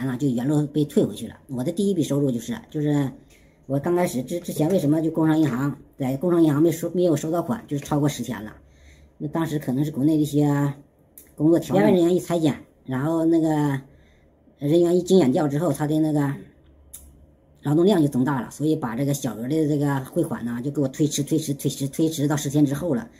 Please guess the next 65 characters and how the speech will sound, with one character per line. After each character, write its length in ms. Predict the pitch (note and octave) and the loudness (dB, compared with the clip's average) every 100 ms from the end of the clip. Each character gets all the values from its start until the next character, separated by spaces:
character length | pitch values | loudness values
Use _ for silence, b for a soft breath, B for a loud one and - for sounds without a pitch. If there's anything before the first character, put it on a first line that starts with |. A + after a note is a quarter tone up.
| b b b | b b b
推 100 | F3 | -2
迟 100 | D#3+ | 0
到 80 | E3 | 0
十 140 | D#3+ | 0
天 140 | D3+ E3 | 0 2
之 80 | D#3 | 2
后 100 | D#3+ | 4
没 120 | D#3+ | 4
人 100 | E3 | 4
管， 260 | D3 A2+ - | 0 -2 -6
没 100 | C#3 | -2
人 80 | D#3+ | 0
管 160 | C#3 | 0
之 80 | A2+ | -2
后 220 | C3+ E3+ | -2 -2
呢， 80 | B2+ G2+ - | -2 -6 -10
就 100 | C#3 | -8
把 140 | A2+ | -6
这 80 | A#2 | -6
个 80 | B2 | -6
钱 220 | - G2 G#2+ A#2 _ | -8 -12 -14 -16 _
就 80 | C#3 | -2
给 40 | |
我 40 | C#3 | -2
耽 320 | B2+ A2+ A#2 | -2 -4 -4
误 60 | G#2+ | -6
了。 80 | - _ - - - _ _ _ _ _ b b b b b b _ | -14 _ -20 -20 -20 _ _ _ _ _ b b b b b b _
谷 140 | C3+ | -6
歌 120 | B2 C#3+ | -2 0
就 120 | D3 | 0
直 140 | D3 | 0
接 140 | C3 C3+ | 0 0
就 100 | C#3 | -2
把 160 | G#2 | -4
那 100 | A#2 | -6
钱 220 | B2+ A2+ | -6 -4
就 80 | B2+ | -4
给 240 | A2+ A2+ A2+ | -4 -6 -6
原 120 | A2+ | -6
路 80 | B2 | -4
退 140 | - | -2
回 140 | A#2 F#2+ | -4 -6
去 140 | G2+ | -16
了， 80 | - - | -18 -6
退 140 | D#3+ | -4
回 80 | C3 | -2
去 100 | C#3 | -2
完 180 | A#2 B2+ | -2 -2
了， 100 | C#3+ | -2
我 100 | A2 | -2
那 100 | B2 | -6
个， 100 | B2+ B2+ | -6 -8
那 160 | C#3 C3 | -6 -6
个 280 | C3 B2+ B2 - - | -4 -6 -8 -14 -2
工 140 | D3 | 2
商 120 | D3 C#3+ | 4 2
行 160 | A2+ | -2
的 100 | C3+ | -2
那 80 | C#3+ | -2
个 200 | C3+ B2+ | -2 -4
账 100 | D3+ | -4
号， 240 | C#3 D#3+ A#2+ - _ _ _ _ _ _ _ _ _ _ | -2 -2 -4 -8 _ _ _ _ _ _ _ _ _ _
就 140 | - B2 | -6 -4
那 120 | |
个 80 | B2 | -4